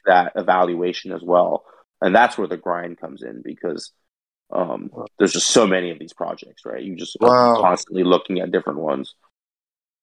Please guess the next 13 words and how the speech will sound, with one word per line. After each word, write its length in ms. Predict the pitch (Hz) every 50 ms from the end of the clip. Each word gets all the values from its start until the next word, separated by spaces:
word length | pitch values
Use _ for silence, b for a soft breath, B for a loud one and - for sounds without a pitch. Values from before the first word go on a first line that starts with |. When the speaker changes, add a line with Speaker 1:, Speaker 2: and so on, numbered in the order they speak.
| _ _ _ _ _ _
Speaker 2:
Yeah, 140 | - - - -
I 120 | - 160 196
could 160 | 190 233 233
see 180 | - - 196 185
how 320 | 165 165 160 147 143 139
the 160 | 123 120 131 123
criteria 720 | - - 131 127 127 - - 143 147 147 131 127 113 101
<laughs> 140 | - - -
to, 200 | - - 123 - - b b b b _ _ _ _ _ _ -
um, 520 | 117 117 117 113 113 110 107 107 107 104 101 -
trade 500 | - - - 135 127 131 135 135 135 127
or, 180 | 123 117 110
uh, 220 | 107 104 101 98